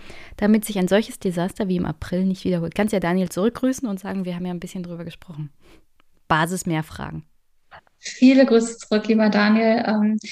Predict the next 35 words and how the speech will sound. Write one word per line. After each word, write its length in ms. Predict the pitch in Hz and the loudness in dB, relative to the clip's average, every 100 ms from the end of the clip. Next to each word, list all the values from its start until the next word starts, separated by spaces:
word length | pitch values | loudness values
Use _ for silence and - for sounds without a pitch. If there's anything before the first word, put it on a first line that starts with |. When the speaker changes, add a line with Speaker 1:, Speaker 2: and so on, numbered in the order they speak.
| - - 202 | -12 -6 0
Speaker 2:
aber 160 | 220 | 2
ein 180 | 233 240 | 2 2
Punkt 220 | 262 262 | 4 6
noch 160 | 262 254 | 6 6
ganz 200 | 247 - | 2 2
kurz, 280 | 262 262 - | -2 -2 -4
äh, 260 | - 233 226 - | 0 2 0 -4
es 120 | - - | -4 -2
ist 160 | - | -2
schwierig, 600 | - - 440 440 - - | -2 2 2 2 -2 0
ne? 200 | 208 214 | 0 2
Also 260 | - 214 220 | 2 2 2
jetzt 220 | 220 - | -2 -2
ein 140 | 220 | -2
reiner 440 | 214 190 208 254 262 | 0 2 4 6 8
Mitgliederentscheid 1160 | 254 254 262 277 294 240 254 - 262 262 269 - - _ _ - - _ _ _ _ - - - - - - | 6 4 -4 -2 -2 -2 -2 -2 0 2 0 -4 -12 _ _ -20 -20 _ _ _ _ -20 -20 -20 -20 -10 -6
ist 320 | 226 - - | -6 -6 2
auch 260 | 262 392 | 4 4
schwierig, 720 | - - - 208 202 214 214 214 | 2 -2 0 0 2 0 -2 -2
weil 120 | 220 | 0
man 260 | 214 214 | 2 2
dann, 540 | 208 202 233 240 233 - _ _ _ _ _ _ _ | 0 0 2 2 0 -8 _ _ _ _ _ _ _
äh 200 | - 233 214 214 - - - - - - - | -10 -4 -4 -4 -6 -10 -12 -16 -18 -20 -10
Speaker 1:
Ja, 140 | 226 233 | -4 -2
wir 180 | 226 226 | 0 0
sehen 200 | 233 285 | 0 0
ja 120 | 285 | -2
übrigens 380 | 226 240 247 - | -4 -4 -4 -4
an 140 | 208 | -4
der 120 | 208 | -4
S 120 | - - | -6 -6
P 140 | 196 | -6
D, 240 | 180 220 | -4 -4
dass 300 | 220 202 - - | -4 -6 -8 -10
dieses 600 | 202 208 202 196 - | -6 -4 -4 -6 -12